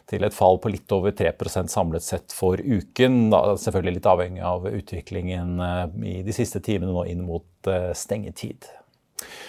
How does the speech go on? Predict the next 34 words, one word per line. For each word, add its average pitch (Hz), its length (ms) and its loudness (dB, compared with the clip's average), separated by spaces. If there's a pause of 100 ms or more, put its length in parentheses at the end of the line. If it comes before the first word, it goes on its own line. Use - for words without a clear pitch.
(300)
Da 139 120 4
skal 147 180 0
vi - 40 0
ta 143 260 10
og 143 260 10
titte 135 180 0
litt 113 160 2
på 131 100 6
dagens, 120 500 6
eh, 123 200 12
nyheter. 113 440 8
Vi 190 80 8
begynner 117 300 6
med 127 140 6
tank 196 380 8
og 147 80 10
Arne 131 160 8
Fredlis 110 460 8
Hunter 113 320 2
Group, 196 340 10
som 139 160 2
er 113 40 10
opp 110 160 6
over 98 140 6
syv 98 320 -2
prosent 110 360 0
i 110 40 0
dag. 156 180 10
Rederiet 98 360 8
melder 87 280 2
at - 160 -4
de, 85 360 -2
eh, 87 280 4
selger 98 440 0